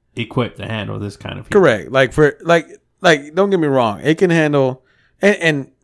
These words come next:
Speaker 2: majority of the time, we're at one oh one, one oh five. You don't hear, you don't, you, you know, you never see that shit. But now you're talking about one oh nine, one ten, one twelve,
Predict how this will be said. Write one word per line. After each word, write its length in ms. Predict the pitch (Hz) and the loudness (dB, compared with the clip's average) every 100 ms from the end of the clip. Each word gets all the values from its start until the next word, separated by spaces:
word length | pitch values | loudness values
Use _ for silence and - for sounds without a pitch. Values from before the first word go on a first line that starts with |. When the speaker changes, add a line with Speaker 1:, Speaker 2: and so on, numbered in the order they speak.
| _ - | _ -6
Speaker 2:
majority 500 | 135 127 160 185 170 | -2 2 4 6 6
of 60 | |
the 80 | 156 | 4
time, 400 | 147 165 165 160 | 2 0 0 -4
we're 220 | 151 170 | -2 -2
at 120 | 143 117 | -2 -2
one 180 | 135 | 0
oh 80 | 143 | 2
one, 400 | 123 151 160 156 | 2 0 -2 -2
one 160 | 135 123 | -2 -2
oh 80 | 110 | -2
five. 420 | - 156 151 135 | -2 -2 -2 -2
You 80 | 160 | -2
don't 180 | 156 120 | -2 -2
hear, 600 | 135 151 143 127 123 - | -2 0 0 0 -2 -4
you 140 | 123 | -4
don't, 200 | 147 - | -4 -6
you, 220 | 107 123 127 | -12 -12 -12
you 140 | 123 113 | -10 -6
know, 60 | |
you 100 | 120 | -4
never 220 | 151 151 107 | -2 -2 -4
see 220 | - 110 | -6 -6
that 220 | 107 95 | -8 -10
shit. 360 | - 117 - _ _ _ - | -10 -10 -10 _ _ _ -4
But 100 | 131 | 2
now 100 | 170 | 4
you're 140 | 160 135 | 4 4
talking 180 | 143 | 0
about 180 | 131 117 | 0 -2
one 160 | 120 127 | -2 -4
oh 60 | 120 | -4
nine, 380 | 131 131 127 | -2 -2 -4
one 220 | 120 123 113 | -6 -8 -6
ten, 340 | 139 127 120 | -6 -6 -6
one 220 | 117 117 | -6 -8
twelve, 540 | - 131 135 127 117 | -6 0 2 2 0